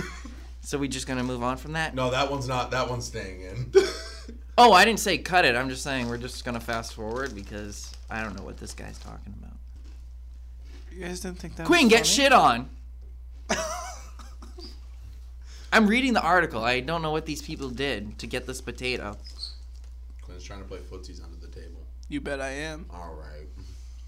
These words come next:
Speaker 1: I don't know, but it's a seventeen point four potato.
Speaker 2: I saw that. No, that was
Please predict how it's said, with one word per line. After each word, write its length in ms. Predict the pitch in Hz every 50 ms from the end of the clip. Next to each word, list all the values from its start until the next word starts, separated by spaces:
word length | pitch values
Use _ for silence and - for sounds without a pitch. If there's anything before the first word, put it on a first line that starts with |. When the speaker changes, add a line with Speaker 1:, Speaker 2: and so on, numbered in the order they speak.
| - - - - - - - - - - - - - - - -
Speaker 1:
I 200 | 196 214 226 202
don't 80 | 180 175
know, 180 | 165 165 160
but 140 | 151 147 147
it's 100 | 151 151
a 40 | 151
seventeen 480 | 147 - 202 180 170 170 151 175 170 156
point 240 | 165 170 160 - -
four 240 | - 175 165 147
potato. 540 | 147 143 123 - 139 131 123 110 107 110 107 104 - - - -
Speaker 2:
I 140 | 117 120
saw 300 | 113 - - 104 101 101
that. 280 | 92 82 80 80 80 - - - - - - - - - - - - - - - - - -
No, 80 | 117 117
that 220 | 117 117 127 143
was 120 | 147 135